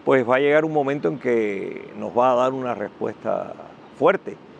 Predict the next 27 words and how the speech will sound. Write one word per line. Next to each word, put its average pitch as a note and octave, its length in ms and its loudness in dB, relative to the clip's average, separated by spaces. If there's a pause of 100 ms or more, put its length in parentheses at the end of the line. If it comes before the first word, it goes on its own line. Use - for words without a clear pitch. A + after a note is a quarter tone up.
(760)
¿De D3 180 4 (120)
qué G#3 240 6
nivel G#3 360 6
es F#3 80 6
esa F3+ 220 0
respuesta? E3 540 2
¿Cómo E3+ 280 0
sería? E3 380 4
Es C3+ 140 0
muy D3+ 160 0
difícil B2+ 480 -2
ahora A2 600 2 (100)
decirte, G2+ 500 -6
¿no? E3 140 -6 (880)
Por C#3 140 2
ejemplo, D3 400 2
hay D#3 140 4
estudios D3+ 1000 4
de A2 580 4
los A2 180 2
expertos C3 520 0
en A#2 80 -4
ciclones C3 380 -4
tropicales D3+ 600 0 (920)
que A2 1040 0
están C#3 300 -2
planteando D3+ 680 2